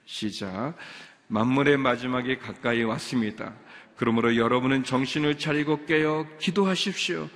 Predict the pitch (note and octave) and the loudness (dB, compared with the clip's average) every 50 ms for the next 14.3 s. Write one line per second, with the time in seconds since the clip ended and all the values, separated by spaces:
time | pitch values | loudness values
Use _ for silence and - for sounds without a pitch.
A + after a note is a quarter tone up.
0 | - - - - - - - - A2 A#2 B2 A#2+ A#2 A#2+ B2 A#2+ A#2 A#2 A2 A#2 | -18 -18 -18 -18 -18 -16 -10 -2 4 6 6 6 4 2 0 2 2 2 0 -2
1 | A2+ A2 - A#2 A#2 A#2 A2 A2+ - - A2+ - - - A#2 A2+ G#2+ - - A2 | -2 -2 -2 0 0 0 0 -2 -4 -6 -6 -6 -2 0 0 0 0 -2 -6 -6
2 | G#2 G2+ B2 B2 A#2+ A2+ - - G#2 - - - A2+ G2+ - B2 - - - - | -2 0 0 2 2 0 -2 -2 -4 -6 -6 -6 -6 -8 -8 -12 -18 -20 -20 -20
3 | - - - - - - A#2 A2 A2 G#2+ A2 G#2+ G#2+ A2 A2 - C3 B2+ C#3 B2+ | -20 -20 -20 -16 -8 -4 -2 0 0 0 2 0 0 0 0 -2 -2 0 0 0
4 | B2 B2 B2 A#2 B2 A#2 A2 A2 A2 B2 C#3 C#3+ - - - F2+ - - - - | 0 0 -2 -2 -4 -4 -4 -4 -4 -6 -8 -10 -14 -16 -18 -16 -14 -12 -10 -10
5 | A2 - F#2+ G#2+ G#2+ A2 A2 A2 A2 A2+ A#2 B2 B2+ B2+ _ _ _ - - - | -10 -8 -10 -10 -10 -12 -12 -12 -14 -16 -16 -18 -20 -20 _ _ _ -20 -20 -20
6 | - _ - - F2+ F2+ F2 F2 F2 F2 E2+ G2+ G#2 - - - - - - - | -20 _ -16 -14 -12 -12 -10 -12 -12 -14 -16 -18 -18 -20 -20 -20 -20 -20 -20 -20
7 | - - - _ _ _ _ _ - G#2 F#2+ A2 G#2 G2+ - - G#2+ G2+ A2 G#2+ | -20 -20 -20 _ _ _ _ _ -10 -8 -4 -2 -4 -2 0 -2 -2 0 0 0
8 | G#2 G#2 - A2 G#2 - A2 G#2+ G#2+ G#2 G#2 G2+ G2+ G2+ - - - - - - | -2 -2 -2 -6 -4 -2 -2 -2 0 -2 -4 -6 -8 -14 -18 -20 -20 -20 -20 -20
9 | - _ - - - A2+ A2+ A#2 A#2 A2+ A2 - A#2+ A#2+ A#2+ B2 A#2+ A#2+ A#2 A#2 | -20 _ -10 -6 0 2 4 4 4 4 2 2 4 6 6 6 6 4 2 2
10 | A2+ G#2+ A2 G#2+ - - A#2 A2 G#2+ G#2 G#2 G#2 G#2 A2+ D#3 - - - - A3+ | 0 -2 -2 -6 -6 -6 -4 -4 -4 -4 -6 -8 -8 -8 -8 -6 -4 0 0 2
11 | F#3 F3+ F3+ E3+ - A2+ A2 A#2+ A2+ G#2+ - A#2 A2 G#2 A2 - - - - - | 2 2 0 -2 -4 -4 -2 -2 0 -2 -2 -6 -8 -8 -10 -14 -20 -20 -20 -20
12 | - - - - - _ - - - - - - - - F2+ G2 A2+ A#2 - D3+ | -20 -20 -20 -20 -20 _ -20 -20 -18 -18 -16 -16 -14 -10 -8 -8 -6 -6 -4 -2
13 | D#3+ D#3 D3 D3 D#3+ D#3+ D#3 - - A2 G#2+ G#2+ - - A2+ A2+ A2 A2 A2+ A2 | -2 0 0 0 0 -2 -2 -4 -6 -6 -6 -6 -10 -12 -10 -10 -8 -8 -8 -10
14 | G#2+ - G2 F#2+ - | -12 -16 -20 -20 -20